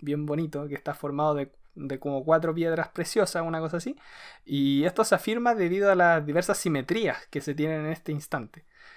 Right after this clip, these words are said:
Entonces, después, en el segundo tiempo de Planck, entre los diez a la menos cuarenta y tres y los diez a la menos treinta y seis segundos, eh, la bola de fuego se expande, aunque sigue siendo más pequeña de un átomo.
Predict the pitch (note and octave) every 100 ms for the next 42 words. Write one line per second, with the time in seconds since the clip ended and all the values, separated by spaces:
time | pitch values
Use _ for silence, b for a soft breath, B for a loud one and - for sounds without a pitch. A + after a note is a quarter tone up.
0 | B _ - D3 D#3 D#3 D#3 A3+ G#3 A3+
1 | - D#3+ C#3+ - C#3+ F3+ A#3 G3+ F3 F3
2 | F3+ F#3 D3 D#3 A#2+ C3 C#3 C3+ B2+ C3
3 | D#3 D3+ D3 C#3+ C#3+ C3+ - C3 - E3
4 | E3 D3+ C3+ C3 D3 C#3+ C#3 C#3+ - D3
5 | C#3 C3 - F3 F3 - C#3 G3+ E3 B2+
6 | F3 - _ _ b b b b b _
7 | C3 B2+ B2+ C3 B2+ E3+ G3+ G3 F#3+ A#3+
8 | G3 E3+ A#3+ _ _ _ _ _ _ -
9 | D#3+ D3 - - A3+ G3+ E3 G3+ - b
10 | b b - D3+ D3+ D3 - A#3 A3+ A3+
11 | A3 G#3 G#3 F#3 G3+ G3+ G3 F#3+ - -